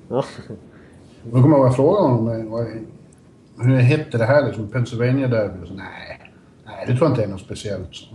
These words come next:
Speaker 2: <laughs> Och då kändes det inte riktigt som det var det heller.
Speaker 1: Nej.
Speaker 2: Eh, utan det har, det har,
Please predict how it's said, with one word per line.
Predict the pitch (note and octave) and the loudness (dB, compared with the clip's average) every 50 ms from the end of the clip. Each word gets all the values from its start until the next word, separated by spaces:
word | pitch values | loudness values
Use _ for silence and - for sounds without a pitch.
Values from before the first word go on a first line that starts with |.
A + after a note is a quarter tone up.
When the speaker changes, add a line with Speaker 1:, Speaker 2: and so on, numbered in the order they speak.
| - - - | -20 -18 -4
Speaker 2:
<laughs> | - - - - C#3 - - - F3 - - B2 - - - - _ _ - _ - | -4 -4 -2 0 -2 -2 2 0 0 0 0 -8 -10 -12 -16 -16 _ _ -20 _ -6
Och | - D3+ D3 - | -6 -6 -2 2
då | C#3+ D#3+ F#3 F#3 F3 | 2 4 6 6 4
kändes | - - E3 E3 D#3 - | 4 2 -2 -2 -2 -4
det | D#3 | -6
inte | C#3+ C3 C#3+ | -4 -2 -2
riktigt | C#3 C3+ C3+ B2+ | -2 -2 -4 -4
som | C#3+ C#3 | 0 0
det | C3 | 2
var | B2+ - - C4 F3+ | 2 2 2 2 0
det | A2+ G2+ G2+ | 0 -2 -2
heller. | G#2+ G#2+ - - - - - - - - - - - | -4 -8 -12 -12 -16 -18 -20 -18 -18 -20 -20 -18 -16
Speaker 1:
Nej. | G2 G2 A2+ - _ _ _ _ _ _ _ _ | -16 -16 -16 -16 _ _ _ _ _ _ _ _
Speaker 2:
Eh, | - B2 A#2+ A#2+ A#2 A#2+ B2+ B2+ | -6 -2 -2 -2 -2 -2 -4 -2
utan | - C#3 C3+ C3 | 0 2 2 4
det | C3+ C3+ C3 | 4 4 4
har, | C3+ C#3 C3+ C3 B2+ B2 A#2+ B2+ | 4 4 4 4 4 2 -2 -2
det | C3+ C3+ | -2 0
har, | C#3 C#3+ C3+ | 2 2 0